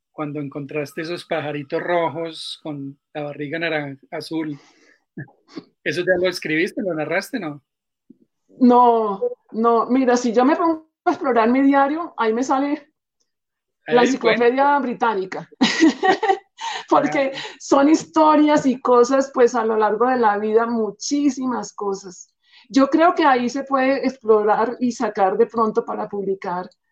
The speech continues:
Speaker 2: cosas,
Speaker 1: Claro.
Speaker 2: cosas bonitas, porque ahí hay mucho.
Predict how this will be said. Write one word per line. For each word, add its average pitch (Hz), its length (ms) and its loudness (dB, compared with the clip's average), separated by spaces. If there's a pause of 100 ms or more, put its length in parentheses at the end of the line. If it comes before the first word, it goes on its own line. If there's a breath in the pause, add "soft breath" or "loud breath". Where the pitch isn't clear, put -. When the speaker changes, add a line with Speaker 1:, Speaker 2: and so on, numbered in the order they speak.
(100)
Speaker 2:
cosas, 220 380 2
Speaker 1:
Claro. - 180 -18
Speaker 2:
cosas 214 320 0
bonitas, 196 520 -4
porque 208 380 -6 (260)
ahí 214 160 4
hay 208 120 4
mucho. 208 540 0